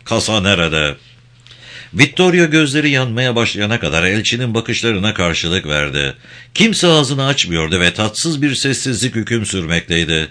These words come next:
Hükümetin en ileri gelenlerinin karıştığı bir işi ima ediyorlardı ve Vittorio bütün dikkatin üstünde toplandığının farkındaydı.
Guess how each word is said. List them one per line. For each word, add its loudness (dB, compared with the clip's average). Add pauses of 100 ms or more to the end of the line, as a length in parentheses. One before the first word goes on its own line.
(560)
Hükümetin 4
en 2
ileri 2
gelenlerinin 0
karıştığı -2
bir 0
işi 0
ima 0
ediyorlardı -2 (240)
ve 4
Vittorio 2
bütün 0
dikkatin 0
üstünde -2
toplandığının -2
farkındaydı. -2